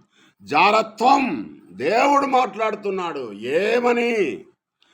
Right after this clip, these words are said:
వ్యభిచారం చేయవద్దు, చేస్తే ఏమవుతుంది అని ఒక మూర్ఖుడు అంటున్నాడు. ఏమవుతుంది అని అంటే, ముఖ్యమైన అవయవాలన్నిటికీ పాపం అంటుకుంటుంది. ఆ పాపమే రోగం,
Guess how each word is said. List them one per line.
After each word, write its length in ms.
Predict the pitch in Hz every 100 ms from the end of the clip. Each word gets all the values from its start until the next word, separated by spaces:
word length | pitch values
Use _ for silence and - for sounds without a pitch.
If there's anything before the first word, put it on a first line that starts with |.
| _
వ్యభిచారం 600 | 107 127 170 170 180 180 180
చేయవద్దు, 920 | 165 175 180 185 165 196 196 160 101 - _ _ _ _ _ -
చేస్తే 500 | 170 269 - 269 269
ఏమవుతుంది 680 | 269 269 269 - 277 285 285
అని 140 | 277
ఒక 160 | 269 233
మూర్ఖుడు 440 | 240 233 202 214
అంటున్నాడు. 580 | 202 180 175 151 101 71 _ _ _ _ _ _
ఏమవుతుంది 760 | 87 120 160 180 190 208 208 247
అని 160 | 262
అంటే, 680 | 220 165 135 104 120 180 185 _ _ _ - -
ముఖ్యమైన 800 | 98 143 - - 226 220 220 220
అవయవాలన్నిటికీ 1120 | 214 208 220 214 220 214 208 247 277 294 285
పాపం 400 | 254 208 226 214
అంటుకుంటుంది. 680 | 202 185 170 160 135 101 78 _ _ _ _ _ _ _ _ _ _ _
ఆ 220 | 120 214
పాపమే 800 | 233 202 214 233 240 240 247 247
రోగం, 760 | 202 247 285 294 294 233 120